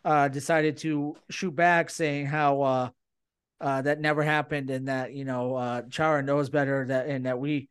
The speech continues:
we're a bunch of respectful people around here. And that, that's honestly hilarious to think that, you know, Vancouver Canucks players think they're respectful, because I'm pretty sure, uh, you had the Satan twins on your team,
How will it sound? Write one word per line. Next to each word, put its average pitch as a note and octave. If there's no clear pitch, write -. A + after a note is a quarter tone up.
we're D#3+
a D3
bunch D#3
of D3
respectful D3
people E3+
around B2+
here. A#2+
And C#3+
that, E3
that's D#3
honestly C#3
hilarious B2
to B2
think B2+
that, A2
you C3+
know, B2
Vancouver B2+
Canucks C3
players B2+
think B2+
they're A#2
respectful, A#2
because -
I'm A#2+
pretty D#3
sure, C3+
uh, B2
you B2
had B2+
the B2
Satan C3+
twins B2
on A#2+
your A#2
team, A#2